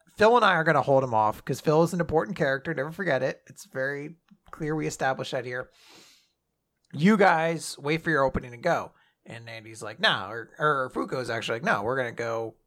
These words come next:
get him with you." And she's like, "No, you guys cannot get hurt. You guys have to go through the loop. And so it's my duty as your friend to send you off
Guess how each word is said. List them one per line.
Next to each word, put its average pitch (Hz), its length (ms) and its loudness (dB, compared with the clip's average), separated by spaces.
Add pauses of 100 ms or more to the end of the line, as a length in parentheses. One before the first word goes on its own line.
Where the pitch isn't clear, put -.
(100)
get 127 100 -4
him 123 80 -10
with 123 160 -12
you." - 100 -12
And 117 100 -12
she's - 140 -12
like, 113 180 -12 (200)
"No, 156 260 2 (920)
you 139 240 -2
guys 160 240 4
cannot 180 500 4
get 117 160 -4
hurt. 120 240 0 (300)
You 139 180 -6
guys 156 260 4
have - 420 2
to 180 100 2
go 127 160 -2
through - 180 -10
the 117 60 -6
loop. 110 340 -10 (540)
And 123 180 -10
so 135 180 0
it's 127 120 -8
my 151 280 6
duty 151 460 4
as 113 160 -4
your 110 160 -2
friend 185 540 2 (280)
to - 80 -10
send 170 280 -2
you 151 120 2
off 135 300 2